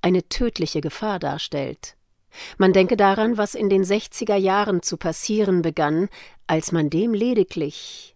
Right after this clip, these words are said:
nahe kam. Zitat Ende. Man könnte auch sagen,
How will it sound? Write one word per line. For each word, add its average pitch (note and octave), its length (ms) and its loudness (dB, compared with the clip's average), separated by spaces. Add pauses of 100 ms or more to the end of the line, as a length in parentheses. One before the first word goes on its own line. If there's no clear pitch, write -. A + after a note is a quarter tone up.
nahe F3 520 -2
kam. - 460 -12 (560)
Zitat F#3+ 380 -6
Ende. C#3 320 -6 (1600)
Man G3+ 140 4
könnte B3+ 300 2
auch A3 180 2
sagen, F3 480 4